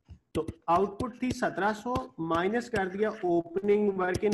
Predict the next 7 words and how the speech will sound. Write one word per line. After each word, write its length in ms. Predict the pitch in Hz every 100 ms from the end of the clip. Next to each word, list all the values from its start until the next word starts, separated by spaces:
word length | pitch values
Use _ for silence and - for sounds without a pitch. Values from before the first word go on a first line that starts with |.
| 208
process, 520 | 190 180 185 240 240 262
तो 60 |
thirteen 720 | 254 - 202 202 202 254 277 226
hundred 560 | 175 160 165 208 226
units 540 | 190 165 185 226 233 -
वो 480 | 151 143 226 294 220
हैं 420 | 175 175 208 240